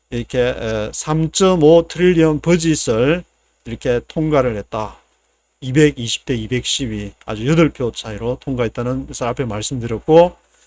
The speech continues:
그리고, 어, 월가에서 에스앤피 오백과 나스닥이 레코드 경신을 했다. 기록 경신.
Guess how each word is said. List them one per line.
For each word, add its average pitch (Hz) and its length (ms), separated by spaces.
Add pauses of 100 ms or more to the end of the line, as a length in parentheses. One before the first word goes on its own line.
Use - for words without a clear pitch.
(140)
그리고, 156 480 (600)
어, 104 580 (160)
월가에서 160 680
에스앤피 180 500
오백과 139 480
나스닥이 160 920 (640)
레코드 147 540
경신을 139 520
했다. 101 460
기록 139 260
경신. 113 440